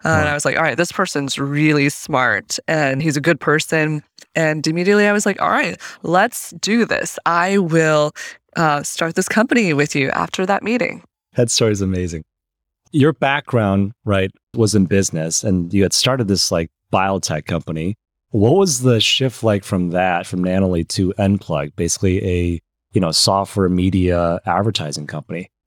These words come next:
Speaker 2: of sorts?
Speaker 1: Yeah, I would say what's interesting, even though they're in very different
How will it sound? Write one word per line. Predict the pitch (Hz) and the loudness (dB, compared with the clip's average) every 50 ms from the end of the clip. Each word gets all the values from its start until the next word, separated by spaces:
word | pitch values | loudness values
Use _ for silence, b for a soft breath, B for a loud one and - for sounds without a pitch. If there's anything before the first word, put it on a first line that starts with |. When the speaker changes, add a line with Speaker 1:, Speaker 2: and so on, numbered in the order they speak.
| _ _ _ _ _ - | _ _ _ _ _ -8
Speaker 2:
of | 90 - | -6 -4
sorts? | - 95 82 95 - - - - - | -4 -4 -4 -4 -6 -6 -8 -8 -4
Speaker 1:
Yeah, | - 214 226 | -2 0 2
I | 202 190 | 2 2
would | 180 175 - | 0 -2 -6
say | - - - 285 302 330 359 339 | -4 0 4 4 6 6 4 4
what's | 240 220 214 - - | 4 2 0 -2 -2
interesting, | - 226 226 - 214 - 190 175 165 135 - - - | -4 -4 -2 -4 -4 -2 0 0 0 -2 -2 -2 0
even | 220 220 254 254 | 2 2 4 4
though | 254 208 | 2 2
they're | 180 185 175 170 151 | 4 4 4 4 2
in | 151 160 156 | 2 0 -2
very | 143 143 175 175 180 190 208 208 | 0 2 4 4 6 6 4 4
different | 185 - 165 156 - - 170 160 156 151 - | 4 2 0 0 0 0 0 0 -2 -4 -6